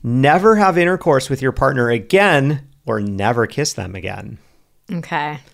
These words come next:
Speaker 2: Never have intercourse.
Speaker 1: Never kiss?
Speaker 2: Yeah,
Speaker 1: Yeah.
Speaker 2: I, I, yeah, I answered that wrong. I <laughs> didn't think that through. What I meant is I would rather have intercourse and give up the kissing.
Speaker 1: Yeah.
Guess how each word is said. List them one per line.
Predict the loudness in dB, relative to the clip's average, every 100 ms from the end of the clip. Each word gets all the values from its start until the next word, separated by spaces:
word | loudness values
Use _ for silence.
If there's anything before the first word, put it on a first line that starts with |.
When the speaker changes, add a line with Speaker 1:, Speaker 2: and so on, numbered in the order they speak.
| _ _
Speaker 2:
Never | -4 -2 -2 -4
have | -6 -8
intercourse. | -10 -12 -14 -14 -8
Speaker 1:
Never | -4 -2
kiss? | -4 -4 -4 -4 -8 -12 _ _ _ _ _ _ _ _ 0
Speaker 2:
Yeah, | 0
Speaker 1:
Yeah. | 2 2
Speaker 2:
I, | 4 4 2 0
I, | 2 4 2 -2 -12 -18 _ _ _ _ _ _ -2
yeah, | 2 4
I | 4
answered | 2 0 0
that | 0 0 0
wrong. | -2 0 -4 -4
I | -2 0
<laughs> | 0 -4 -4 -4 -4 0
didn't | 2 4
think | 2 2
that | 2 2
through. | 0 -2 -8 -4
What | 2 4
I |
meant | 4 4 2 2
is | 0 0
I | 0
would | 0 0
rather | 2 2 2 2 2 0 -4 _
have | -4 -2
intercourse | -2 -4 -4 -2 -2 -4
and | -8 -4
give | 0 2
up | 0
the | -2
kissing. | -10 -10 -10 -14 -18 -20 -20 _ _ _
Speaker 1:
Yeah. | -4 -2 -2